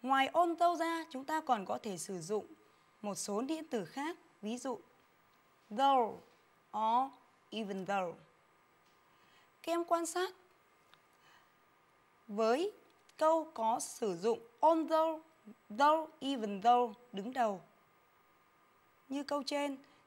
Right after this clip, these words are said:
thì ta gọi mệnh đề này là mệnh đề trạng ngữ chỉ sự nhượng bộ. Còn mệnh đề còn lại trong câu ta gọi là mệnh đề chính, main clause.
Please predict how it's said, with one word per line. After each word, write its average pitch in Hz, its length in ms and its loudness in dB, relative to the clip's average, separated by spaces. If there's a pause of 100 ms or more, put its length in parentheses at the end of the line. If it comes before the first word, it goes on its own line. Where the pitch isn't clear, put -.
thì 226 260 -2
ta 277 200 -4
gọi 233 340 -2 (460)
mệnh 233 220 -2
đề 220 200 -2
này 202 260 -6
là 190 240 -6
mệnh 196 440 -4
đề 190 380 -2
trạng - 300 -4
ngữ 208 220 -8
chỉ 180 180 -10
sự 160 320 -10
nhượng 185 240 -10
bộ. - 160 -10 (800)
Còn 240 320 0
mệnh 226 200 0
đề 220 220 0 (220)
còn 220 240 0
lại 214 240 -2
trong 311 180 -2
câu 311 300 -2 (100)
ta 277 180 -8
gọi 214 320 -8
là 175 300 -8 (200)
mệnh 202 220 -6
đề 185 140 -6
chính, 196 340 -6 (280)
main 262 320 -2
clause. 196 560 -6